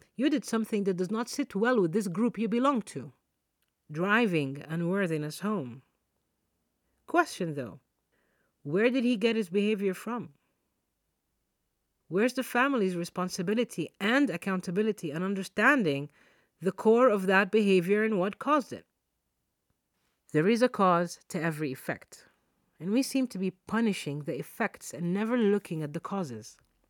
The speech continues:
We always,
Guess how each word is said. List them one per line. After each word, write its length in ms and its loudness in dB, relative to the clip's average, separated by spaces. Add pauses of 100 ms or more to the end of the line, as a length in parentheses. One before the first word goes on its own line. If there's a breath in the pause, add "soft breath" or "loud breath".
(1600)
We 140 -4
always, 680 0